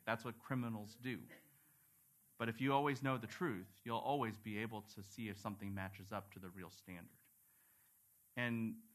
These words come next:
though not the main point of this, it is a good reminder. It's the underlying principle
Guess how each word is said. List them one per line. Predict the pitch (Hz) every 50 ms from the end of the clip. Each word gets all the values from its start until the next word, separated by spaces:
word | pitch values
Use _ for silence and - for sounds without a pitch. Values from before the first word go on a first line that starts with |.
| - 120
though | 123 131 135 135 131 123
not | 123 135 147 - - -
the | 139
main | 131 123 117 113 110
point | 110 - 117 110 101 98
of | 92 87
this, | 87 85 85 92 - -
it | 117 120
is | 127 120 117
a | 120
good | 113 117 135 131
reminder. | 120 120 113 113 113 117 127 123 110 101 95
It's | 92 110 110 -
the | - 127 -
underlying | - 151 160 147 135 139 127 123 120 120 113 110 113
principle | - - 151 139 - - 101 - - 85 80 78